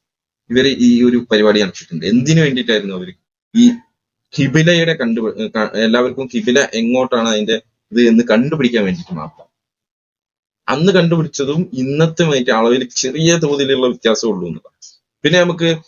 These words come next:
ഏഹ്, ഇമാം, ഏഹ്, ഇബ്നു തൈമിയ, ഷെയ്ഖുൽ ഇസ്ലാം ഇബ്നു തൈമിയ തന്നെ പറഞ്ഞതായിട്ട് നമുക്ക് കാണാൻ കഴിയും. ഭൂമിയുടെ ആകൃതി ഗോളാകൃതിയാണ് നിന്ന് പം-,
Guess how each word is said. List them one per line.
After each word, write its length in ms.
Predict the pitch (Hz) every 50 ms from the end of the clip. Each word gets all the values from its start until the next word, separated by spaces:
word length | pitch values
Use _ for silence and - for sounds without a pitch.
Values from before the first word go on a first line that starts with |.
| _ _ _ -
ഏഹ്, 300 | 110 113 117 117 107 - -
ഇമാം, 300 | 131 135 139 143 147 170 - - - _ _ _ _ _ _ _ _ _ _ _ _ - 113
ഏഹ്, 160 | 113 - -
ഇബ്നു 220 | 107 110 131 139
തൈമിയ, 260 | 143 139 143 127 104 95
ഷെയ്ഖുൽ 300 | - 113 113 - 131 123
ഇസ്ലാം 340 | 123 - 123 123 123 120
ഇബ്നു 200 | 113 104 120 127
തൈമിയ 360 | 131 131 139 135 127 127 127 123
തന്നെ 240 | 120 120 113 113
പറഞ്ഞതായിട്ട് 540 | 113 113 107 107 104 104 104 98 95 - 113
നമുക്ക് 320 | 107 104 95 92 101 107 120 - - _ _ _ _ -
കാണാൻ 220 | 107 107 107 104
കഴിയും. 300 | 101 92 92 95 95 98 - _ _ _ _ -
ഭൂമിയുടെ 840 | 107 113 123 131 135 147 147 143 139 - _ _ 107 120 127 127 120
ആകൃതി 400 | - 113 110 107 107 117 107 113
ഗോളാകൃതിയാണ് 1000 | 101 92 101 98 104 110 117 123 127 123 120 120 - 117 107 98 101 98 98 98
നിന്ന് 240 | 92 92 90 92 104 -
പം-, 440 | - 98 107 110 123 127 131 120 120